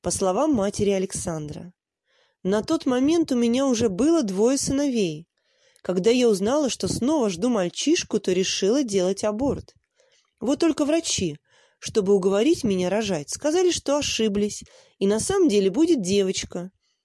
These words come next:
Так и родился третий сын Александр. Мы были очень счастливы". Итак, во время последних родов Людмила Александровна надеялась родить девочку,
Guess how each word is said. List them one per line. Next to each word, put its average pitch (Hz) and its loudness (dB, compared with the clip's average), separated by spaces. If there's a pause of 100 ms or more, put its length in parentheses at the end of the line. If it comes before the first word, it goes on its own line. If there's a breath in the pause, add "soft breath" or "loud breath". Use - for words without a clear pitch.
(140)
Так 175 -6
и 185 -4
родился 165 -4
третий 254 -2
сын 180 -2
Александр. 165 -8 (540 soft breath)
Мы 285 0
были 226 2
очень 180 -4
счастливы". 160 -10 (1200)
Итак, 202 -4 (340 soft breath)
во 208 0
время 359 4
последних 262 0
родов 175 -2 (300 soft breath)
Людмила 262 2
Александровна 294 0
надеялась 269 0
родить 247 -2
девочку, 226 -2